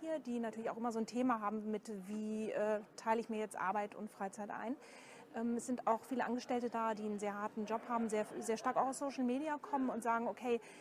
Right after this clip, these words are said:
wie schalte ich denn jetzt mal mein Handy ab und wie lebe ich wirklich jetzt auch mal zwischendurch ein paar Stunden offline. Ähm, auch Leute, die Community Manager sind, die auch eine öffentliche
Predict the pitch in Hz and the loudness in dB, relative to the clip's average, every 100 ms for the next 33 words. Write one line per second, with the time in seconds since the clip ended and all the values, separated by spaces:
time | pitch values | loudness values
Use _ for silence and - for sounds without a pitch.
0 | - - 220 - 247 262 233 220 214 214 | -12 -4 -2 0 0 2 2 2 2 0
1 | 196 190 208 214 214 214 202 - 208 208 | 0 2 2 2 2 2 -2 -2 -4 -2
2 | 208 220 233 - 202 214 208 - - 208 | 0 0 0 -2 -8 -6 -6 -4 -4 -2
3 | 202 208 196 220 208 202 196 - 226 226 | -4 -6 -6 -4 -4 -6 -8 -6 -6 -4
4 | 208 202 - 202 190 240 - - - - | -4 -4 -4 -4 -4 -4 -8 -18 -18 -18
5 | - - 220 214 214 - - 202 214 226 | -12 -4 0 0 -2 -4 2 6 6 4
6 | - 233 214 226 233 247 214 214 - 226 | 0 2 4 4 4 -2 -2 -4 0 4
7 | 262 302 285 240 233 226 226 214 220 240 | 4 4 2 2 2 0 0 0 0 -2
8 | - 226 202 220 220 | 0 0 0 -2 -2